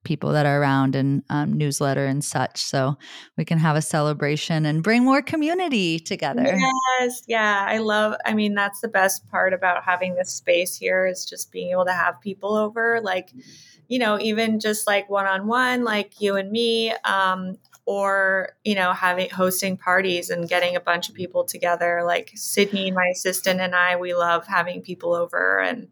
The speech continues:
Speaker 1: It was so, I have to tell you, I booked and we were like, "Oh, an hour." And then I <laughs> was, like, late to my next appointment. And I didn't even get enough time because we were like, "Oh, shoot, I, I've gotta go." I, I, like, we were just having the best time. <laughs>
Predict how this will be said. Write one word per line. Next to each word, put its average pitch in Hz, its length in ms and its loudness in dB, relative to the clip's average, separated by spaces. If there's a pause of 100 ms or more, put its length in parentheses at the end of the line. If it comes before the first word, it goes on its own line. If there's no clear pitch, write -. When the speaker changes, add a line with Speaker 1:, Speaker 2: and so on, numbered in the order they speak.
(140)
Speaker 1:
It - 40 -2
was 170 140 0
so, - 160 0 (380)
I - 100 4
have 196 220 6
to 208 120 6
tell 185 240 6
you, 180 140 6
I 170 140 6
booked 170 340 2
and 170 160 4
we 165 120 4
were 160 120 4
like, 156 240 2
"Oh, 240 240 8
an 202 120 4
hour." 175 440 4
And 165 340 2
then 160 220 2
I 160 200 2
<laughs> 170 340 0
was, 160 100 4
like, 208 160 0
late 180 580 2
to 220 120 2
my 185 160 4
next 175 320 2
appointment. 185 640 4 (360)
And 202 140 2
I 196 100 6
didn't 214 200 2
even 208 180 4
get 185 160 4
enough 185 240 6
time 180 440 4 (260)
because 180 420 2
we 175 140 -2
were 175 120 2
like, 170 200 0
"Oh, 202 140 4
shoot, - 520 2
I, 185 160 0 (160)
I've 190 120 0
gotta 190 240 2
go." 233 260 4
I, 160 280 4
I, - 180 -2 (220)
like, 165 180 0
we 170 160 4
were 170 100 2
just 180 200 -2
having 175 320 4
the 190 100 6
best 175 320 0
time. 160 220 4
<laughs> - 1300 4